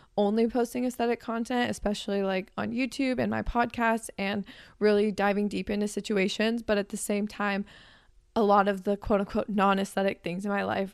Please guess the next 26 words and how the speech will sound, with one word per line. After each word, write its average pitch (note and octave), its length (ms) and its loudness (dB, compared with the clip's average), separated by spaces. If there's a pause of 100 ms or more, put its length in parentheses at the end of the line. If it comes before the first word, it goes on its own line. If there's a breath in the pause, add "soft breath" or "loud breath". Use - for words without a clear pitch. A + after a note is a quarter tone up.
I'm G3 160 -4
not - 320 -6
filming. G#3+ 460 -2
So A3 360 -2
I G3+ 220 0
try G#3+ 240 0
not G#3 260 -2
to - 80 -12
get G#3+ 120 0
in G3 80 -2
my G#3 100 -2
head G#3 180 0
about G#3+ 260 4
it, B3+ 200 2 (120)
but A3+ 340 8 (1200)
I A#3 100 4
do G#3 340 -2
feel B3 280 2
like G3 400 2 (400 loud breath)
social G#3+ 360 2
media G#3 340 0
has G3+ 280 -4
created F#3+ 460 0
this G3 140 -2
very F#3+ 320 0
perfect - 720 -4